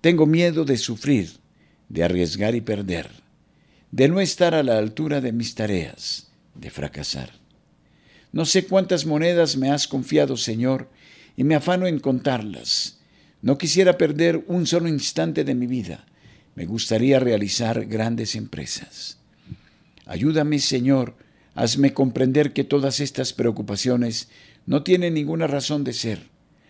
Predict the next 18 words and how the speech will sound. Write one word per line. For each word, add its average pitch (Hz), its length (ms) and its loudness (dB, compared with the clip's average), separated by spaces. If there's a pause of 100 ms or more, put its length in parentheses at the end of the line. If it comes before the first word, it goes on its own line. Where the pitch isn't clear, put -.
(200)
Hazme 139 400 0
capaz 127 400 -2
de 120 120 0
realizar 104 840 -2
día 98 440 2
a 71 60 -8
día, 110 380 0 (380)
con 135 180 4
sencillez, 143 840 2 (240)
las - 220 -2
pequeñas 156 540 0
cosas 147 380 -2
que 143 120 -6
pueden 151 380 2
contentar 123 680 2
a 135 60 4
las 123 180 -2
personas 120 680 -4